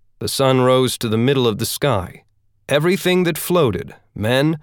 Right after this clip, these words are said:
colossal blocks of stone, astronomical instruments, bronze cauldrons, began to rise slowly,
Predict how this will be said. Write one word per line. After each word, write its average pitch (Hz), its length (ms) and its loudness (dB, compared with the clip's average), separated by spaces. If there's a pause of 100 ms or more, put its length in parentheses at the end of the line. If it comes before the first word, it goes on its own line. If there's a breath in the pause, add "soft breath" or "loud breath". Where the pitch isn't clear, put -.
(300 soft breath)
colossal 135 560 0
blocks 127 480 -2
of 98 100 -8
stone, 156 560 0 (340 loud breath)
astronomical 165 880 0
instruments, - 720 -4
bronze 131 600 2
cauldrons, 147 840 -2 (360 soft breath)
began 127 440 0
to 165 100 0
rise 151 500 2
slowly, 160 760 -2